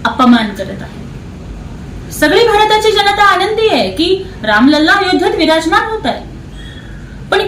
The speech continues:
केवळ आपल्या घटनाबाह्य पक्षप्रमुखांना निमंत्रण नाही म्हणून संजय राऊतांच्या पोटात इतकं जळजळतंय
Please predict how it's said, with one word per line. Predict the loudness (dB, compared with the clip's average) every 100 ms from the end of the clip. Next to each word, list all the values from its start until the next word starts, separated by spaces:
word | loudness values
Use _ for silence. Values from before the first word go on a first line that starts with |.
| 2
केवळ | 4 4 4 4 2 -2 -10 -18 -10 -2
आपल्या | 0 2 2 2
घटनाबाह्य | 0 0 2 2 4 2 0
पक्षप्रमुखांना | -2 -6 -4 0 2 2 2 2 4
निमंत्रण | 2 2 0 0 2
नाही | 2 0 0 0 0 -2 -4 -6 -10 -6
म्हणून | 0 4 6 4 2 -2 -4 -6 -10 -8
संजय | -2 0 2 2
राऊतांच्या | 2 0 0 0 2 0
पोटात | 0 -2 -2 -2
इतकं | -4 -2 2 2
जळजळतंय | 2 0 -2 -4 -6 -6